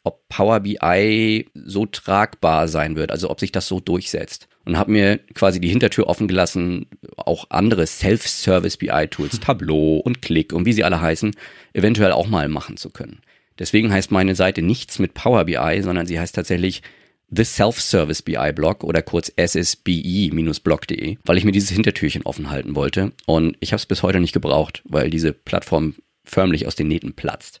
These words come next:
Also es wird so viel dran entwickelt und, äh,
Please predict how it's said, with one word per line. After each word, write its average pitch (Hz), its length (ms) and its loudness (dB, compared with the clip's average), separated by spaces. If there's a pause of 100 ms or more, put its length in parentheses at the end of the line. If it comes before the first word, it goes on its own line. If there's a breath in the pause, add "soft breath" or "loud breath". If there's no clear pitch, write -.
(100)
Also 76 200 -2
es - 100 -2
wird 87 120 0
so 82 220 2
viel 82 440 2 (140)
dran 80 180 -2
entwickelt 80 580 2
und, 76 380 -4
äh, 76 240 -4